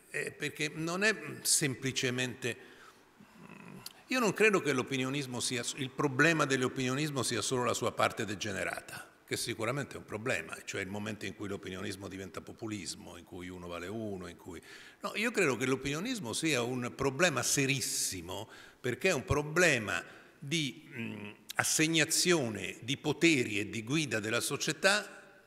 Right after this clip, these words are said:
in conflitto con la democrazia politica. Questo è il punto vero,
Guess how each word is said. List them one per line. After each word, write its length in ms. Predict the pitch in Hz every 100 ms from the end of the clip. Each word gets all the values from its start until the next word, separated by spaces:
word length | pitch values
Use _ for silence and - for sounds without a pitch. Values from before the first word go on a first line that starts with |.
| _ _ -
in 160 | 160
conflitto 720 | - 202 190 - 123 - -
con 140 | - 104
la 80 | 92
democrazia 520 | 98 95 95 - 95
politica. 560 | - 104 95 - - - - _
Questo 260 | 160 156
è 20 | 101
il 80 |
punto 320 | - 90 - 82
vero, 320 | 78 80